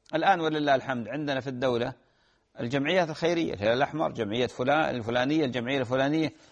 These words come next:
هذول يقومون بجهد عظيم. فأنت الآن حتى تريح نفسك وتطمئن على أن الإطعام هذا وصل إلى أصحابه، مر على الجمعية وقول لهم: "أنا عندي كفارة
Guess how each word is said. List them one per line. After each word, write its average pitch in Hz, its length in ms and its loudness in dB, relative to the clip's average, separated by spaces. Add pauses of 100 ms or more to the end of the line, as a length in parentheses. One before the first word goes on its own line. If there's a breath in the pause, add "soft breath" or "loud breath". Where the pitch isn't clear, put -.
(220 soft breath)
هذول 175 280 2
يقومون 170 360 0
بجهد 156 320 2
عظيم. 143 520 2 (760)
فأنت 185 420 0
الآن 151 260 0
حتى 160 260 -4
تريح 175 360 2
نفسك 143 380 -2
وتطمئن 143 580 -2
على 143 200 2
أن 139 400 -2 (680 soft breath)
الإطعام 147 560 2
هذا 127 220 4
وصل 147 360 0
إلى 127 180 2
أصحابه، 131 680 2 (640)
مر 202 300 0
على 202 200 2
الجمعية 151 460 0
وقول 190 220 2
لهم: 160 160 2
"أنا 185 200 2
عندي 156 280 -2
كفارة 139 600 4